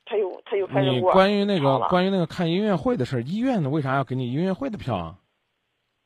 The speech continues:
Speaker 1: 当时我们，我去做音检的时候，他，他发的呀。
Speaker 2: 啊，我知道，哪儿的音乐会啊？
Speaker 1: 郑州这边儿的。
Speaker 2: 哪儿的？
Speaker 1: 就是多美姿，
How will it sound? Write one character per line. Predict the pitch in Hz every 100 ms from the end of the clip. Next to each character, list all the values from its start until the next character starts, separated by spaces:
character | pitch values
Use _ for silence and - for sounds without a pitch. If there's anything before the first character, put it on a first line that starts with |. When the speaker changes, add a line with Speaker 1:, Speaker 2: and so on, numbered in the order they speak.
| _ _ _ _ _ _ _ _ _ _
Speaker 1:
当 | - 262
时 | 381 302
我 | 269
们， | 240 247 -
我 | 240 226
去 | 285
做 | 269 294
音 | 285 285
检 | 208
的 | 214
时 | 240
候， | 254 240 240 - _ _
他， | - 269
他 | - 269
发 | - 269
的 | 240
呀。 | 190 - - - _ -
Speaker 2:
啊， | 120 107
我 | 95
知 | 95 151
道， | 156 120 101 - _
哪 | - 117 -
儿 | 92
的 | 131
音 | 165
乐 | 160 135
会 | 127
啊？ | 104 98 - _ _ _ _ _ _ _ _ _ _ _ _ _ _ _ _ _ _ _ _ _ _ _ _ _ _ _ _ - _ _ _ _ _ _
Speaker 1:
郑 | - 202
州 | 185
这 | -
边 | -
儿 | - -
的。 | - - -
Speaker 2:
哪 | 139 107
儿 | 80
的？ | 117 160 - _ _ _ _ _ _ _ _ _ _ _
Speaker 1:
就 | -
是 | 262
多 | 240 269
美 | 233 196
姿， | 226 240